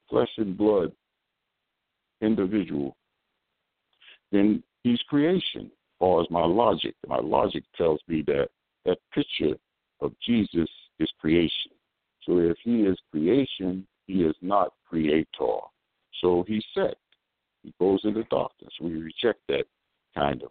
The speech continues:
idea. And Imam Wardi Muhammad also taught us that Allah is Lord of the systems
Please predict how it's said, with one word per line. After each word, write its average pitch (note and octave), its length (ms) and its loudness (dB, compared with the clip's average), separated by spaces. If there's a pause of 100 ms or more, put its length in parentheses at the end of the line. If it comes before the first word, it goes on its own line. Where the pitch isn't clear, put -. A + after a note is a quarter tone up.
idea. B1+ 460 -6 (520)
And D#2+ 100 -4
Imam F#2 340 4
Wardi F2+ 380 2
Muhammad E2 360 0
also D#2 400 -2 (100)
taught D2 220 2
us C2 160 0 (1040)
that D2 200 2 (140)
Allah E2 300 2
is C2 80 -10
Lord E2+ 500 2 (260)
of C#2 200 -2
the - 80 -10 (240)
systems E2+ 720 -4